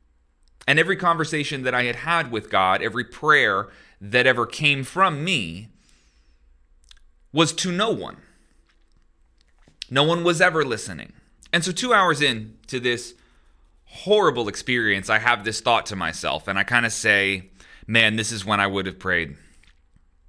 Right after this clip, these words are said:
And immediately, this external consciousness that I had not interfaced with or interacted with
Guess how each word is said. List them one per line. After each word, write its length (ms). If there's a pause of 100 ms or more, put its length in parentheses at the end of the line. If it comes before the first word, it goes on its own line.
(1200)
And 140
immediately, 880 (1700)
this 240
external 560
consciousness 920 (1160)
that 180
I 160
had 140
not 240
interfaced 520
with 200
or 100
interacted 560
with 220